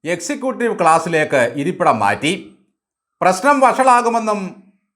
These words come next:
സി സി ടി വി ദൃശ്യം പരിശോധിച്ചാൽ കുഴപ്പമാകുമെന്നും മനസ്സിലായതോടെയാകും സ്പീക്കറും തെല്ലൊന്ന് അയഞ്ഞത്.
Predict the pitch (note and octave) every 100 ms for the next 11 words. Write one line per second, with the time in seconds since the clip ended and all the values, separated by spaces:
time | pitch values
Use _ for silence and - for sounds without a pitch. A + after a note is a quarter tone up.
0 | - F3 A#3 C4+ C#4 C4+ C4+ C4 A#3+ A#3
1 | B3 G#3 G3+ G#3 A#3 A3+ G#3+ G#3 - F#3
2 | A#3 C4 A#3+ G#3 F#3+ G3 F#3+ F3 F3 G#3+
3 | A#3 G3+ F#3 E3+ D#3 C3 A#2 G2+ E2 -
4 | _ - - G3+ A#3+ G#3 E3 A#2+ A#2+ F#3
5 | G3+ F#3+ D3 B2 B2 A2+ A2+ A2 A#2+